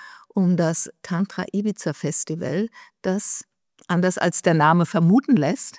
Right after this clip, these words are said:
<laughs> auf Mallorca stattfindet. Warum dieser Podcast? Also zum einen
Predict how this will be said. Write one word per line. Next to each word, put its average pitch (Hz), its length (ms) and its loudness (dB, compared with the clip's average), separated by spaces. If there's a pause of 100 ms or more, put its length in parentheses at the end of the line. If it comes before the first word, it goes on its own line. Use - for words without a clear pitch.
<laughs> - 1120 -10
auf - 180 2
Mallorca 302 540 4
stattfindet. - 920 -8 (1040)
Warum 381 300 4
dieser 254 240 4
Podcast? - 800 -10 (520)
Also 185 200 -2
zum 180 240 -4
einen 196 500 2